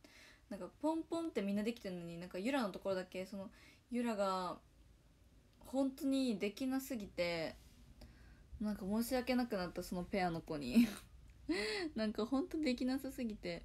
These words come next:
申し訳なくなった。いや、上手じゃないんですよ。マジで下手なんですよ。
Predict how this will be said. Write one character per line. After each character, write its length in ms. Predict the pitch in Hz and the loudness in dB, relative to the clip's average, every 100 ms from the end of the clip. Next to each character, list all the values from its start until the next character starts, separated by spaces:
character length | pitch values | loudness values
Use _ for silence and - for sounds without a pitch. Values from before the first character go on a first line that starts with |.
| 220 | -6
申 140 | 196 | -6
し 160 | 214 226 | -4 -6
訳 180 | 220 214 | -4 -4
な 140 | 208 | -4
く 100 | 208 | -4
な 120 | 196 | -6
っ 40 | 196 | -6
た。 220 | - - - - - - - - - - - - - - - - - - - - - - - - - - - - - - - - - - - - - - - | -10 -14 -18 -20 -20 -20 -20 -20 -20 -20 -20 -20 -20 -20 -20 -18 -20 -20 -20 -20 -20 -20 -20 -20 -20 -20 -20 -20 -18 -18 -20 -20 -20 -20 -20 -20 -20 -20 -4
い 80 | 196 | 0
や、 160 | 196 | 2
上 220 | 185 208 240 | 4 4 6
手 60 | |
じ 80 | 262 | 6
ゃ 60 | 214 | 6
な 120 | 220 | 6
い 40 | |
ん 20 | |
で 60 | 202 | 4
す 120 | 185 | 2
よ。 60 | 180 | 4
マ 180 | 196 233 | 4 4
ジ 100 | 185 | 4
で 60 | |
下 100 | 208 | 2
手 100 | 190 | 0
な 120 | 190 180 | 0 0
ん 60 | |
で 60 | 170 | -2
す 120 | - | -6
よ。 140 | 160 | -10